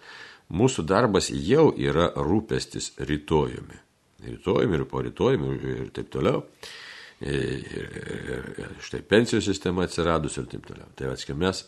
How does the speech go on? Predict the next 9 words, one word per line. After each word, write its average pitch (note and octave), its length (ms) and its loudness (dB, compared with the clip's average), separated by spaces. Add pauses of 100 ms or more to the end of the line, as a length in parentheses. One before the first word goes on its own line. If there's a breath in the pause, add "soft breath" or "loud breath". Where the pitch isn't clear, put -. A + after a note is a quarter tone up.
jau D2+ 260 -2
dirbdami C#2 520 -4
šiandien, C3 400 0 (800 loud breath)
tam E2 240 0
tikrą D#2+ 280 -2
prasme D2+ 400 0
rūpiname C#2 480 -2
savo D2 320 0
ateitimi. D2 640 -2